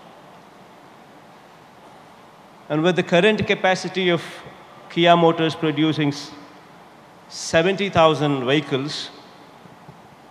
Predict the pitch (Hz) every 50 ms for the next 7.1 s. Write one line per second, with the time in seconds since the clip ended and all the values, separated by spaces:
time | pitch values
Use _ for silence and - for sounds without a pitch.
0 | - - - - - - - - - - - - - 143 151 147 - - - -
1 | 156 160 175 165 - 175 156 147 143 - 127 127 135 135 127 123 123 123 127 -
2 | - - - - - - - - - - - - - - - - - - - -
3 | - - - - 135 143 165 165 175 196 180 - - - 185 180 185 180 170 147
4 | 123 107 - - - - - - - - - - - - - - - - - -
5 | - - - - - - - - - - - - - - - - - - 131 143
6 | 139 - - 165 170 165 165 165 165 165 165 165 165 156 - - 151 156 151 151
7 | -